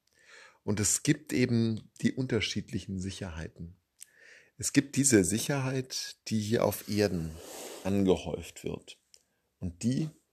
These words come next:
ist tatsächlich von Motte, Wurm und Dieb, wie Jesus kurz zuvor gesagt hat, im Dauer-, im, ohne Unterlass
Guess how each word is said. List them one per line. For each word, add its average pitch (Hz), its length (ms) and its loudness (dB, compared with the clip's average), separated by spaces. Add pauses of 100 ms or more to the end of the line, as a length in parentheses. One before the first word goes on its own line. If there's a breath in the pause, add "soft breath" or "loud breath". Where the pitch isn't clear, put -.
(180)
ist - 200 -6
tatsächlich 92 880 -2
von 90 300 2
Motte, 107 460 2 (480 soft breath)
Wurm 117 460 4
und 90 300 -8 (200)
Dieb, 117 360 0 (520 loud breath)
wie - 80 -4
Jesus 98 440 2
kurz - 300 0
zuvor 92 340 -2
gesagt 90 460 -2
hat, - 300 -4 (480)
im 98 260 -2
Dauer-, 101 400 2 (380)
im, 92 260 -6 (100)
ohne 113 380 4
Unterlass 92 800 -4